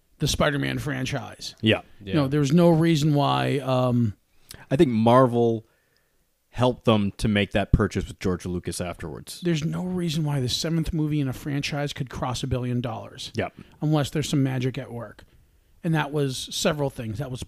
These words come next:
Speaker 1: post-Endgame fallout. That was a quality Spider-Man finally being provided to us.
Speaker 2: Yep.
Speaker 1: And then that was also, um, you know, Kevin Feige and Marvel's intervention and his overall connectedness to the rest of the M C U.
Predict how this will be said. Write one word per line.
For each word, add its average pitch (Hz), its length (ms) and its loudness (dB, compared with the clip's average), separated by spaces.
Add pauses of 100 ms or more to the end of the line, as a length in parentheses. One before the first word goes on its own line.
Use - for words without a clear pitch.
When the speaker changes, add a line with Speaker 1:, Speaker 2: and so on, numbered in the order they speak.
(380)
Speaker 1:
post-Endgame 165 880 -2
fallout. 143 600 0 (440)
That 135 140 -6
was 135 300 -4
a 139 60 -12
quality 175 600 0
Spider-Man 160 560 2
finally 151 400 -2
being 151 240 -2
provided 139 420 -2
to 135 160 -4
us. 123 380 -6
Speaker 2:
Yep. 104 240 -2 (200)
Speaker 1:
And 160 140 0
then 151 140 0
that 147 160 2
was 139 100 -2
also, 143 500 0
um, 120 380 -6 (520)
you 190 100 -2
know, 143 80 -2
Kevin 151 280 -4
Feige 143 360 -4
and 135 100 -4
Marvel's 131 420 -4
intervention 123 680 -8 (760)
and 147 280 -2
his 135 280 -4
overall 143 420 -2
connectedness 127 720 -4
to 156 120 -6
the 127 80 -6
rest 131 260 -6
of 135 60 -8
the 135 120 -4
M 127 120 -2
C - 180 -6
U. 117 340 -8